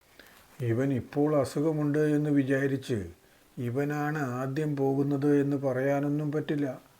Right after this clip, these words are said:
ചിലപ്പോൾ യാതൊരു അസുഖവുമില്ലാതെ വഴിയേ നടക്കുന്നവൻ തെന്നി വീണ് തലതല്ലി ചാവുന്നു. പിന്നെയല്ലേ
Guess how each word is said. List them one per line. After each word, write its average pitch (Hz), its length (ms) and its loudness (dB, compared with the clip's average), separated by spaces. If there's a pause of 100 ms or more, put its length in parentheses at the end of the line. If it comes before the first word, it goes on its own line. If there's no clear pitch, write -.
(420)
ചിലപ്പോൾ 147 500 0
യാതൊരു 143 640 2
അസുഖവുമില്ലാതെ 143 920 2
വഴിയേ 127 520 2
നടക്കുന്നവൻ 131 760 -2 (400)
തെന്നി 131 400 2
വീണ് 147 320 2
തലതല്ലി 139 560 2
ചാവുന്നു. 104 560 -2 (180)
പിന്നെയല്ലേ 127 640 -2